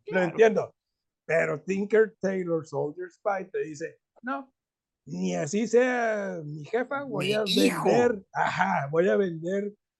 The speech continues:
Speaker 2: lo que sé, porque lo necesito para después". Ese es realismo, güey. Por eso me gusta más esta
Speaker 1: No, no, no, están geniales. Pues, ¿cuál es tu lista, compa-, carnalito?
Speaker 2: Compadre,
Speaker 1: Compadre.
Speaker 2: compadre.
Speaker 1: Compadre,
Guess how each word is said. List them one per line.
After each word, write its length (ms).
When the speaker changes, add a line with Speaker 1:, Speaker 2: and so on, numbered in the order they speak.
Speaker 2:
lo 220
que 120
sé, 340
porque 400
lo 140
necesito 520
para 200
después". 500
Ese 440
es 60
realismo, 440
güey. 160
Por 240
eso 320
me 100
gusta 300
más 220
esta 220
Speaker 1:
No, 160
no, 180
no, 60
están 200
geniales. 480
Pues, 220
¿cuál 220
es 100
tu 80
lista, 320
compa-, 420
carnalito? 560
Speaker 2:
Compadre, 600
Speaker 1:
Compadre. 600
Speaker 2:
compadre. 0
Speaker 1:
Compadre, 260